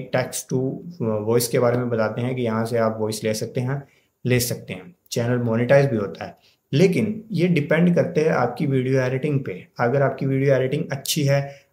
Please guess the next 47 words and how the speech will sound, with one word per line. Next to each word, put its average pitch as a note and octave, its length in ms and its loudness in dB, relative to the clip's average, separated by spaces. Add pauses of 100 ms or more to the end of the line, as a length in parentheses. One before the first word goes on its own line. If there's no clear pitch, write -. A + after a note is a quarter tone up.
(100)
अगर E3+ 320 4
आप C#3 240 4
जो D#3 80 0
information C#3+ 760 0
दे B2+ 100 2
रहे B2 100 2
हैं B2 80 0
अपनी A#2+ 200 -2
video A#2 320 -2
के A#2+ 80 -4
अंदर A#2 200 0
वो C#3 200 2 (180)
valid, C3+ 400 0 (220)
valid C3+ 300 4
है, G#2+ 120 2
ठीक C#3 160 -4
है, C3 80 4
Valid C3 360 0
इन्फॉर्मेशन C3+ 460 -2
है C#3 60 -2
और B2+ 240 -2
साथ C3 320 0
ही C3+ 60 -2
साथ C#3 400 -2 (360)
वो - 120 0
outstanding E3+ 560 2
information B2 460 0
आप G#2 160 0
दे G#2+ 100 -4
रहे G2+ 120 -4
हैं, G2+ 80 -6
अच्छी - 280 -4
information B2+ 520 -2
दे G#2 160 -2
रहे G#2 120 -6
हैं, G#2+ 100 -6
कुछ - 220 -6
नया D3 260 -2
बता A2 300 0
रहे G2+ 100 -10
हैं, G#2 100 -12
तो C3 80 -2
ऐसे C3 200 -2
में D3 100 -2
आपका B2+ 240 -4
channel A#2+ 320 -4
monetize A2+ 680 -4